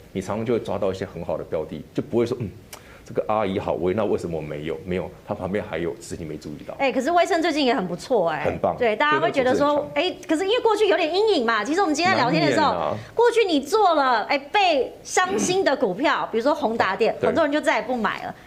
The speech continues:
Speaker 2: 威盛我觉得也有一群人是这种概念。
Speaker 1: 对。这曾经，其实我投资很好玩哦。我刚刚就跟主持人开始我们在聊，
Speaker 2: 嗯。
Speaker 1: 我说曾经你受伤过的股票，你会记仇它一辈子。
Speaker 2: 嗯。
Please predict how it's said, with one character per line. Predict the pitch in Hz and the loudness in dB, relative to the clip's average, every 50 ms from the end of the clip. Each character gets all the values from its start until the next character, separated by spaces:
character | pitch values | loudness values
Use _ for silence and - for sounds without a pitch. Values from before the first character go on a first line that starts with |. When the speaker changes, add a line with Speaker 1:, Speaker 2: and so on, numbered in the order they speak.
| - - - | -20 -18 -4
Speaker 2:
威 | - 359 415 453 | 0 2 2 4
盛 | 466 523 440 | 4 4 4
我 | 294 240 | 4 4
觉 | 226 | 4
得 | 247 247 | 4 2
也 | 240 220 226 262 330 | 4 4 2 4 4
有 | 349 240 - | 2 0 0
一 | - - | -2 -6
群 | 294 - - - | 0 0 2 2
人 | 214 208 190 196 | 2 2 0 0
是 | 214 254 | 0 -2
这 | 208 254 240 | 0 0 0
种 | 196 180 170 | 0 0 -2
概 | 208 196 175 | -2 -2 -2
念。 | 175 185 180 165 - - - - - - - - - - - - - | -4 -4 -6 -6 -8 -12 -16 -20 -20 -20 -20 -20 -20 -20 -20 -10 0
Speaker 1:
对。 | - 220 | 0 0
这 | 214 | 2
曾 | - - 147 160 | 2 0 0 0
经， | 147 202 | -2 0
其 | 185 | 2
实 | 180 208 | 4 2
我 | 151 | 4
投 | 107 - 120 | 4 0 0
资 | 120 143 | 0 0
很 | 135 | 0
好 | 123 95 | 0 0
玩 | 82 - - | -2 -2 -4
哦。 | 65 - - - - - - - - - | -8 -10 -12 -16 -20 -20 -20 -20 -20 -6
我 | - 107 | -4 0
刚 | 104 151 | 2 2
刚 | 156 | 2
就 | 156 151 | 4 2
跟 | 156 147 | 2 0
主 | - 101 | 0 0
持 | 92 107 | 0 0
人 | 101 101 104 98 - - | 0 0 -4 -6 -10 -4
开 | - 135 135 | -2 -2 0
始 | 104 | 0
我 | 107 110 98 | 0 -2 0
们 | 87 | 0
在 | 92 90 85 | 0 0 0
聊， | 139 - - - 120 - - | 0 -2 -4 -6 -8 -8 -6
Speaker 2:
嗯。 | 226 220 | -4 -2
Speaker 1:
我 | |
说 | 190 156 165 143 - - | -2 -2 -2 -2 -4 -6
曾 | - 117 120 147 151 | -4 -2 -2 -2 0
经 | 156 170 170 143 | 0 0 0 0
你 | 110 87 | 0 -2
受 | 90 - - - 202 139 95 | -4 -6 0 0 0 0 0
伤 | 85 - 104 95 95 101 | -4 -6 -6 -6 -4 -4
过 | 110 98 | -4 -4
的 | 87 85 | -4 -4
股 | - - - - | -6 -12 -16 -14
票， | - 85 - - - - - - - | -12 -12 -12 -12 -16 -20 -20 -20 -16
你 | - 95 | -12 -8
会 | 98 117 117 - - - - - | -6 -6 -6 -8 -12 -18 -20 -20
记 | - - 196 185 147 117 90 | -6 -2 0 0 0 0 -4
仇 | - - - - 85 85 82 | -6 -8 -8 -6 -6 -6 -6
它 | 85 90 90 - - | -6 -6 -6 -6 -8
一 | 98 82 - - | -12 -14 -8 -6
辈 | 104 85 - | -6 -6 -6
子。 | - - - - - - | -8 -14 -20 -20 -12 -6
Speaker 2:
嗯。 | 240 240 220 202 185 170 170 170 | -4 -2 -2 -2 -2 -4 -8 -12